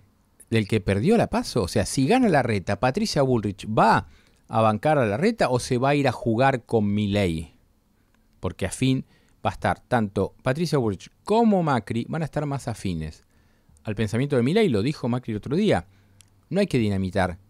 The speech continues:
hay que semidinamitar. Es una victoria cultural de Mauricio, de Javier Milei, perdón, es una victoria cultural de Javier Milei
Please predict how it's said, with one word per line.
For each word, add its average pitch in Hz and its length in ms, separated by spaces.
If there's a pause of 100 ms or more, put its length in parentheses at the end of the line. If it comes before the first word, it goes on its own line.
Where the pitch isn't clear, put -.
hay 170 140
que 165 200
semidinamitar. 110 1120 (640)
Es - 160
una 131 200
victoria 190 460
cultural 139 880 (1120)
de 123 80
Mauricio, 127 600
de 113 260
Javier 143 320
Milei, 151 280
perdón, 107 520
es - 60
una 107 120
victoria 160 460
cultural 101 580
de 107 80
Javier 156 440
Milei 185 400